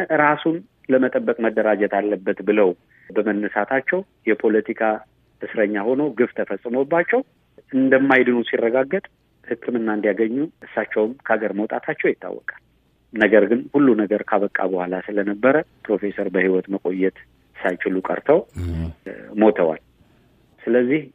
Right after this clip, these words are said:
Speaker 1: የስርዓቱ በጎነት ሳይሆን አብቅቶልሃል ብለው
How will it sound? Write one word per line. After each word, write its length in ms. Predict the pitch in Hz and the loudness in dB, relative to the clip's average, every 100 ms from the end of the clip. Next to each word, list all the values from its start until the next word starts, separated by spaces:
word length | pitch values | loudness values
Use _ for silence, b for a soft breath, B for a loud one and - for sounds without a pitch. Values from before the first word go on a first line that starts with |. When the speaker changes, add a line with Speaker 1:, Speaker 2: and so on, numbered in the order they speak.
| - | -2
Speaker 1:
የስርዓቱ 520 | 113 117 139 135 139 147 | 0 0 0 0 0 0
በጎነት 540 | 127 127 - 131 143 - | 0 0 2 2 2 2
ሳይሆን 300 | 185 185 240 - _ _ _ _ | 0 2 0 -4 _ _ _ _
አብቅቶልሃል 800 | 110 113 - - 139 123 120 127 120 117 - _ 110 | 2 2 0 0 2 2 0 -2 -2 -6 -12 _ -6
ብለው 280 | 107 127 117 | 2 4 6